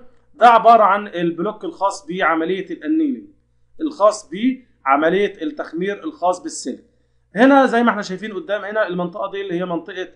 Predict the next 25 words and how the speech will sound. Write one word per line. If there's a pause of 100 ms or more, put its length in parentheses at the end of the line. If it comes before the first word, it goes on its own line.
(360)
الاستقبال
اللي
بيتم
فيها
استقبال (200)
السلك
على،
آه،
بكر. (1120)
ال-،
الصورة
دي
صورة
عكسية
للفرن
من
ناحية (100)
الكابستان، (300)
وزي
ما
احنا
شايفين
هنا،
آه،
واضح